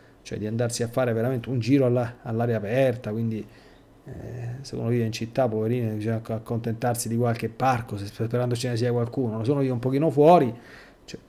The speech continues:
gli va un po' meglio, no? I sensi possono aiutare.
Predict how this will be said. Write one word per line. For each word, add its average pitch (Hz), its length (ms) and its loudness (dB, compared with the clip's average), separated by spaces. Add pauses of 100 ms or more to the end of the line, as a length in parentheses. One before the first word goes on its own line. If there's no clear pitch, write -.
(260)
gli 135 160 4
va 131 100 6
un 131 100 2
po' 127 140 -2
meglio, 127 520 4
no? 185 300 2 (2000)
I 160 60 2
sensi 151 360 6
possono 127 340 0
aiutare. 110 800 4